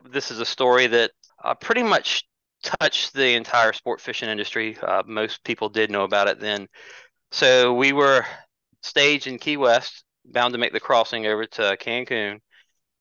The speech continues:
And typically back then, it was,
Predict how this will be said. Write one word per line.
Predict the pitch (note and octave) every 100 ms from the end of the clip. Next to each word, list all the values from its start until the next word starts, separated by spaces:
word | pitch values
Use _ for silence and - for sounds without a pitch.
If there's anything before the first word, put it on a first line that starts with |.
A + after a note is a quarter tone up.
| -
And | G#2 G#2+ A2+
typically | - A3+ A#3 G#3+ G3
back | D#3 D3 D3 -
then, | B2+ C3 C3+ C#3 C#3 C3+ -
it | A#2+ -
was, | A#2+ A2+ - - -